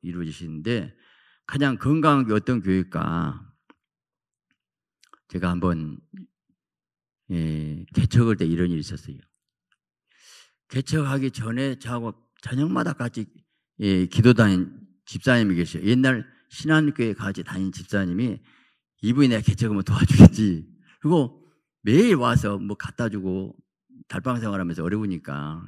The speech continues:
그렇게 사랑받고 너무 친하고 좋아졌어요.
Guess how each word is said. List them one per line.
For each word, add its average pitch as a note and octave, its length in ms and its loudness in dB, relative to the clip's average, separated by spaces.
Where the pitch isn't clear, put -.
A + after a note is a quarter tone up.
그렇게 C#4+ 480 -8
사랑받고 C3+ 580 -4
너무 - 600 -10
친하고 D3+ 400 -6
좋아졌어요. G#2+ 540 -8